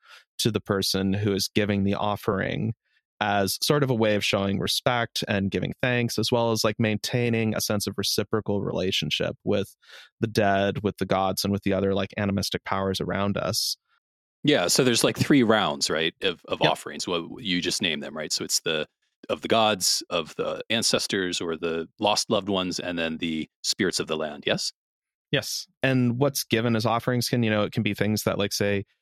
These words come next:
Speaker 1: a more conventional blót would be, like, giving offerings of things like food, um, and mead, but you could also do something like, say, write a verse of poetry that is only to be recited once as an offering of, like, creative work.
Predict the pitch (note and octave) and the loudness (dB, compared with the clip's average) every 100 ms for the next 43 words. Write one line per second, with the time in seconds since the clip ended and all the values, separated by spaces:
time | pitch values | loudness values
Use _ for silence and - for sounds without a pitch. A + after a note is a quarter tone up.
0 | _ B2 B2+ A2+ A#2+ G#2+ G#2 G#2 A2+ G#2+ | _ 2 2 2 2 2 0 2 2 2
1 | A2 A2 F#2+ A2+ A2 G#2+ G#2+ F#2+ G2+ G2+ | 2 2 2 0 0 2 0 2 0 0
2 | G2+ G2+ G#2 G2+ - G2+ G2+ G2 - - | 0 -2 -2 -2 -2 -2 -2 -2 -4 -2
3 | G2+ G#2+ A2+ A2 - A2 G#2 G2+ G2+ G2+ | 0 2 0 -2 -4 -2 -2 0 0 0
4 | G2+ G2+ G2+ A2 C3 D3+ C3+ B2+ A2+ A#2+ | 0 0 0 0 0 0 0 2 0 0
5 | A#2 A#2+ A#2+ A2 G#2+ G#2+ A2 G#2+ G#2 G#2 | 0 0 -2 0 0 2 0 0 0 2
6 | G#2 G#2 - - - G#2+ G#2 G#2 G2+ G2 | 2 0 -4 -6 -2 0 2 2 0 -4
7 | - - - A2 G#2 G#2 G#2 A2+ G2+ G#2+ | -14 -20 -12 -2 2 2 0 -2 0 0
8 | G#2 G#2 - - _ G#2+ G#2+ - - A2 | 2 2 0 -4 _ -2 -2 -2 -2 0
9 | A#2 - G2 G2 G2 G2 - _ G#2+ G#2+ | 0 0 -2 0 0 0 -4 _ 0 2
10 | G#2 G2+ G2+ G2+ G2+ G#2 G2 F#2+ - G#2+ | 2 0 0 0 0 0 -2 -4 -2 -2
11 | G2 - - G#2 G2 G2+ F#2+ G2+ G#2 G2+ | 0 -4 -4 -2 0 0 0 -2 -2 0
12 | G2 F#2+ - G2+ G2 - - G2+ G2+ G2+ | 0 -2 -2 -2 -2 -4 -4 -2 0 0
13 | G2+ G2 - F#2 G#2 G#2 G#2 - | 0 0 -4 -2 0 0 -6 -12